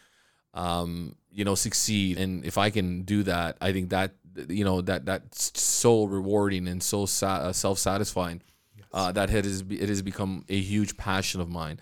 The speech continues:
Speaker 1: Um, you know, whether it's, you know, uh, watching my team members grow to become, you know, really top members and top producers and things like that.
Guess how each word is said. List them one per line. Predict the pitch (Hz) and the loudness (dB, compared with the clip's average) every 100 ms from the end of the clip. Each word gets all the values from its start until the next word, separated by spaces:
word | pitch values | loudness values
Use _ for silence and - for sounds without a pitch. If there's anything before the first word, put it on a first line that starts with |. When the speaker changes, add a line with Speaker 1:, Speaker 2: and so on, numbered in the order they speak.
| - | -8
Speaker 1:
Um, | 87 87 87 87 82 - | -6 -4 -4 -6 -10 -6
you | 104 | -2
know, | 95 | -2
whether | 92 95 92 90 | 0 0 2 0
it's, | 87 92 87 - - - | -2 -4 -4 -4 -4 -2
you | 101 | -2
know, | 90 85 - - - | -2 -4 -8 -12 -10
uh, | 87 85 69 64 | -6 -6 -6 0
watching | 95 95 101 | 4 4 2
my | 92 | -2
team | 85 107 | 0 0
members | 95 90 87 | 0 -2 -4
grow | 90 95 92 | -2 0 0
to | - | -2
become, | 92 92 101 90 90 | -6 -4 0 0 -2
you | 76 95 | -4 -2
know, | 90 | -2
really | 98 95 | 0 0
top | 92 90 - | 0 0 0
members | 92 92 90 | -2 -2 -4
and | 90 | -2
top | 90 | -2
producers | 90 90 92 87 87 | -2 -6 -6 -6 -6
and | 87 | -8
things | 92 90 | -10 -12
like | 87 | -6
that. | 82 90 | 0 0